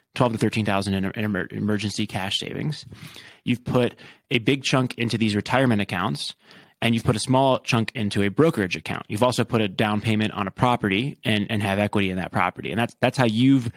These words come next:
deployed your cash. And that's actually pretty good. I, I don't see anything wrong with that,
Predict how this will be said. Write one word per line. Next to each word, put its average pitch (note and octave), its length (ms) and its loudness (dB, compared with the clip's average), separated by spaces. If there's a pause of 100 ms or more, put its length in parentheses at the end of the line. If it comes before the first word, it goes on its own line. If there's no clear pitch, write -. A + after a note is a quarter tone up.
(200)
deployed A#2 580 2
your G2 140 0
cash. - 540 -6 (440)
And C3+ 100 4
that's F#3+ 100 4
actually D#3 160 4
pretty C#3+ 180 4
good. C3+ 220 4 (140)
I, A2+ 180 2
I B2+ 100 4
don't C#3 120 4
see B2+ 140 2
anything A2+ 200 2
wrong A2+ 240 4
with A2 100 0
that, F2 200 4